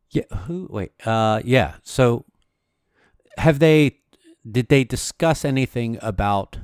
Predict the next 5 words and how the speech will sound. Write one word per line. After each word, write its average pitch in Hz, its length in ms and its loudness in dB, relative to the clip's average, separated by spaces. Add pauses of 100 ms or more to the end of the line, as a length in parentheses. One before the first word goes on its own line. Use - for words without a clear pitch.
(320)
the 117 120 0
titles, 95 1000 -8
uh, 90 380 -6
situation? 87 880 -8
And 87 540 -6